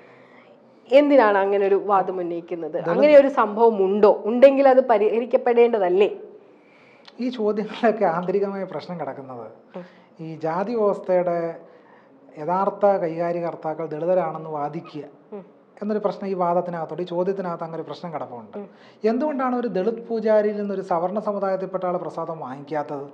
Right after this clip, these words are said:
Speaker 1: ഉം.
Speaker 2: ശരി, നമുക്ക് ദളിതരെ പിന്നെ നന്നാ-,
Speaker 1: ഉം.
Speaker 2: ദളിതരെ നന്നാകണം, അവിടെ നിൽക്കട്ടെ.
Speaker 1: ഉം.
Speaker 2: എന്തുകൊണ്ടാണ് സവർണ്ണ സമുദായത്തിൽപ്പെട്ട ഒരാൾ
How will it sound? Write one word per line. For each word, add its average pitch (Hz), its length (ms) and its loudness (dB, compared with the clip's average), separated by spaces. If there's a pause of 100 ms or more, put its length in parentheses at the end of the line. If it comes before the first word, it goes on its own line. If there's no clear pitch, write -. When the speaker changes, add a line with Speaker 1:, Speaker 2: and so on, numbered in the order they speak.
(400)
Speaker 1:
ഉം. 185 100 -18 (680)
Speaker 2:
ശരി, 156 240 -2
നമുക്ക് 160 260 -10
ദളിതരെ 202 340 4
പിന്നെ 180 220 -2
നന്നാ-, - 260 -16 (160)
Speaker 1:
ഉം. 208 100 -10
Speaker 2:
ദളിതരെ 190 360 2
നന്നാകണം, 240 480 6
അവിടെ 208 200 4
നിൽക്കട്ടെ. 233 340 4 (180)
Speaker 1:
ഉം. 196 100 -4 (400)
Speaker 2:
എന്തുകൊണ്ടാണ് 269 520 0 (100)
സവർണ്ണ 208 340 6
സമുദായത്തിൽപ്പെട്ട 208 600 0
ഒരാൾ 185 140 0